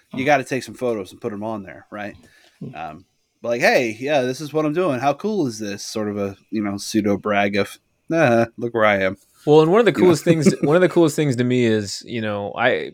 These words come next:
Speaker 3: pictures don't ever really do the, the site justice. So I really just like to live in the moment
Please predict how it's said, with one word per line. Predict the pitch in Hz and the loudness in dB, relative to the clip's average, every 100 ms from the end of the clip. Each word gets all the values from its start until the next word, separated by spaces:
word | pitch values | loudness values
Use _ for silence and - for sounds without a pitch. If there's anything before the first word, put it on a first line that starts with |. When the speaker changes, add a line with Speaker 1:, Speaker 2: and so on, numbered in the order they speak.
| - | -4
Speaker 3:
pictures | 160 175 165 | -2 0 0
don't | 139 131 | 2 2
ever | 120 | 4
really | 120 117 104 | 4 4 2
do | 107 110 110 107 | 2 2 2 0
the, | 101 101 - | 0 -2 -2
the | 107 | 0
site | - 107 104 | 2 2 2
justice. | 95 - 123 120 | -4 -2 -2 -2
So | - 117 110 104 - - _ _ | 0 2 2 0 -6 -18 _ _
I | 123 | 2
really | 151 170 160 | 4 6 4
just | 139 135 | 2 0
like | - | 0
to | 107 | 2
live | 113 113 | 4 4
in | 110 | 2
the | |
moment | 95 95 107 113 113 | 0 0 2 0 -2